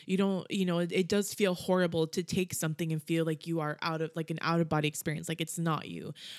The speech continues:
Um, so give yourself permission and time to,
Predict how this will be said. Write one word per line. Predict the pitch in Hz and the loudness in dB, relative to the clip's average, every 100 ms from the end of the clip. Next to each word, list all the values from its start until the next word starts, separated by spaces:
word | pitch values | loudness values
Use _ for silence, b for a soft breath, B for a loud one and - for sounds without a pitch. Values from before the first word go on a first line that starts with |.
| B | B
Um, | 165 170 175 | -6 -6 -2
so | 190 175 170 b b 190 | 2 2 0 b b -2
give | 180 220 | 2 4
yourself | 226 - 196 - | 4 4 0 0
permission | - 185 180 - 165 | 2 4 4 2 -2
and | 160 | -2
time | 165 156 165 | -2 -2 -2
to, | - 175 160 | -2 0 0